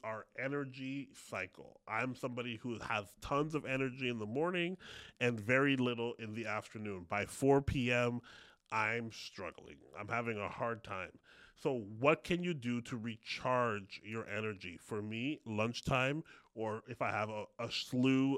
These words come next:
of phone calls, go for a walk around the block. Fresh air is good for the body. I'm stuck at a desk a lot of the times looking around, you know, at other people stuck at desks. I forget sometimes that I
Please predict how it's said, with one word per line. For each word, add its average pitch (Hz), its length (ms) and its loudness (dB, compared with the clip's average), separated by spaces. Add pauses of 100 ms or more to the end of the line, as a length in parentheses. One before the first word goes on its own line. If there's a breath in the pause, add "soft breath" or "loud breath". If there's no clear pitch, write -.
of 104 380 4
phone 120 320 -2
calls, 147 400 2 (420 loud breath)
go 107 160 -6
for 123 240 0
a 123 60 6
walk 120 420 10
around 98 380 4
the 107 80 0
block. 113 420 4 (180)
Fresh - 480 2
air 120 340 4 (260 loud breath)
is 95 160 -8
good 107 220 -6
for - 120 -10
the 113 120 -6
body. 117 460 2 (540 loud breath)
I'm 117 200 -2
stuck 123 320 -4
at 117 100 2
a 117 60 0
desk 113 380 0
a 110 40 -4
lot 110 220 0
of 110 60 -6
the 113 60 -6
times 110 480 -4
looking 110 480 -4
around, 107 580 2
you 107 120 -2
know, 107 160 0
at 101 140 0
other 110 180 -4
people 107 300 -6
stuck - 280 -6
at 98 160 -6
desks. - 460 -6 (960 loud breath)
I 123 120 -2
forget 127 480 0
sometimes 110 640 0
that 110 160 -4
I 107 340 2